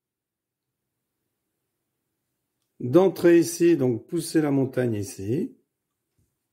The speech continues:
L'éléphant décide ici de changer d'orientation,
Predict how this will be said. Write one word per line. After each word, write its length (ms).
L'éléphant 680
décide 500
ici 360
de 120
changer 560
d'orientation, 1040